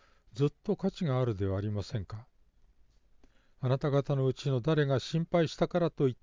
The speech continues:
て、少しでも自分の命を伸ばすことができるでしょうか。なぜ着るもののことで心配するのですか。野の花がどうして育つのか、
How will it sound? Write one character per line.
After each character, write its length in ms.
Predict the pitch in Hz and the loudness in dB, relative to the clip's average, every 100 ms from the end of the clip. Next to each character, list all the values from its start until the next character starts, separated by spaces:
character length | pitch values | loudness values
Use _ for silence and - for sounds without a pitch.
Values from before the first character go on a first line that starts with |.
| _ | _
て、 220 | 147 143 - - - _ | -2 -2 -4 -20 -20 _
少 260 | - - 190 | -12 -2 -2
し 140 | - | 2
で 80 | 151 | 2
も 100 | 123 | 2
自 180 | 98 113 | 0 -2
分 240 | 135 147 | 0 0
の 120 | 156 | 0
命 340 | 165 165 120 127 | 0 0 0 0
を 100 | 113 | 0
伸 120 | 110 | 0
ば 140 | 143 | 0
す 100 | - | -2
こ 140 | - 151 | -4 -4
と 100 | 151 | -2
が 140 | 143 | -2
で 120 | 113 | -2
き 160 | - 151 | -2 -2
る 80 | 120 | -2
で 140 | 101 | -2
し 120 | - 113 | -4 -8
ょ 40 | |
う 60 | 98 | -6
か。 220 | 113 - _ _ _ _ - _ _ _ - - 135 | -10 -12 _ _ _ _ -20 _ _ _ -20 -12 -4
な 120 | 143 | 2
ぜ 160 | 135 | 2
着 180 | - 127 | 2 -2
る 100 | 135 | -2
も 140 | 139 143 | -2 -2
の 120 | 147 | -2
の 120 | 143 | -2
こ 140 | - | -4
と 160 | 151 175 | -2 2
で 100 | 151 | 2
心 240 | - 147 - | 0 -4 0
配 160 | 156 | 0
す 140 | 127 151 | 0 -2
る 140 | 165 | -2
の 120 | 160 | -2
で 120 | 113 107 | -2 -4
す 100 | - | -4
か。 180 | 120 - _ _ _ _ _ _ _ _ _ | -10 -10 _ _ _ _ _ _ _ _ _
野 160 | 143 196 | 0 2
の 140 | 180 | 2
花 220 | 131 135 120 | 2 0 0
が 260 | 113 113 - - | -2 -6 -12 -2
ど 160 | 151 180 | 2 2
う 60 | |
し 100 | - | 4
て 80 | 143 | 0
育 320 | 113 127 123 | 2 2 2
つ 140 | - 117 | 0 -4
の 120 | 101 | -4
か、 220 | 113 | -8